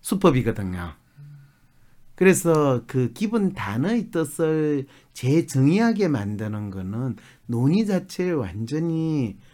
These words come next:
이 소위 말해서 김세게 만드는 상황이에요. 그래서 이번에 이 더블유에이치오에서 질병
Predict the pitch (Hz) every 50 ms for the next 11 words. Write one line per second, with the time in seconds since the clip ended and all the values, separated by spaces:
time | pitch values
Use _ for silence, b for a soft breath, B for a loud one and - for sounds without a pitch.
0 | b b b b - 131 123 120 120 117 113 110 107 104 98 95 98 - _ _
1 | _ _ _ _ _ _ _ _ _ _ _ _ _ - - 147 147 139 123 117
2 | - - - - - 131 147 143 185 190 190 208 202 190 131 98 98 92 98 92
3 | 98 98 95 95 82 78 80 78 76 69 71 - - - - - _ - - b
4 | b b b b b b b b - 185 202 196 147 - - 175 165 151 120 92
5 | 117 113 110 127 135 135 127 120 117 113 110 107 104 101 95 92 90 - - b
6 | b b b b b b b - 113 110 113 110 107 107 104 95 95 95 98 -
7 | b b b b b b b b - - - - _ _ _ _ _ - - -
8 | - _ - 107 101 123 131 139 139 131 120 - - - 117 110 104 98 95 92
9 | - - 117 107 101 98 - - 160 165 165 135 160 160 151 147 147 147 143 139
10 | 131 120 113 101